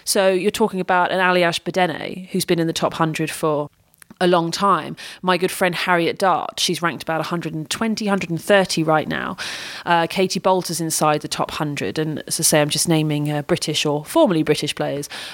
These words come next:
But that's what Brit-, being a, a professional tennis player is. That's what you're saying. That's what you want to be, because the main bulk of professional tennis players lie outside of the top twenty. They're ranked between twenty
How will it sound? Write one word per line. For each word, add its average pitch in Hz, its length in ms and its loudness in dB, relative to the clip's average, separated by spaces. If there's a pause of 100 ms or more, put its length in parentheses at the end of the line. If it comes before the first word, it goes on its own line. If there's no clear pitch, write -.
But - 300 0 (520)
that's 240 380 4
what 233 160 4
Brit-, - 260 2
being 196 200 4
a, 185 80 2 (280)
a - 40 -4
professional 190 320 2
tennis 208 240 4
player 143 320 -6
is. - 340 -10 (320)
That's - 300 0
what 226 100 0
you're 190 140 2
saying. 147 560 0
That's 170 260 0
what 190 120 -6
you 180 120 -2
want 175 300 0
to 180 100 -4
be, 160 280 0
because 165 300 -2
the 175 100 2
main 214 420 4
bulk 214 400 2
of 185 100 -2
professional 175 440 0
tennis 202 280 2
players - 480 -8 (360)
lie 202 360 2
outside 180 540 2
of 151 80 -4
the 160 80 -8
top - 220 -10
twenty. - 540 -6 (260)
They're 175 120 4
ranked 180 240 0
between 175 320 -4
twenty 185 600 -4